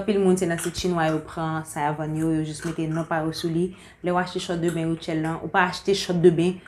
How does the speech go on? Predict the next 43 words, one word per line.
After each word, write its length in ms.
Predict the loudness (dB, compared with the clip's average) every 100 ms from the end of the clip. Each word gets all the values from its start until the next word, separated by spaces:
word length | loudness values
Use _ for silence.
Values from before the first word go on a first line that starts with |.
| -6
ou 80 | -6
achte 260 | -4 2 2
chòt 300 | 4 2 6
de 80 | 8
ben 220 | 8 4
Richelle 320 | 2 2 0
lan, 160 | 0 -4 -8
paske 240 | -8 -8 -6
pou 160 | 0 0
nou 220 | 0 -4
an, 80 | -10 -12
ok? 100 | -8 -8 -10 -20 -20 -20 -8
So, 240 | -2 4 4
se 160 | 6 6
nan 460 | 8 8 6 4 2
twa 180 | 6 6
stil 240 | 4 0 2
biznis 300 | 2 0 -2
sa 80 | 2 4
yo 220 | 6 4 2
ki 160 | -6 -2
ofisyèlman 680 | -2 -2 -2 0 2 2 0 0
konnen 540 | 2 4 4 4 2
ke 80 | 2
Richelle 400 | 2 2 -2 2
envesti. 640 | 2 0 0 0 2 0 -2 -12 -14 -14 -16 -2
Euh, 260 | 2 4 4
lè 160 | 4 6
m 80 | 8
ta 60 |
fè 80 | 8
videyo 240 | 8 6 6
sa, 120 | 4 2
te 100 | 4
vreman 260 | 6 4 4
difisil 280 | 2 2
pou 160 | 2 0
m 20 |
jwenn 120 | 0 -2
nan 100 | -2
ki 80 | -4
sa 160 | -4 -4
atis 240 | -4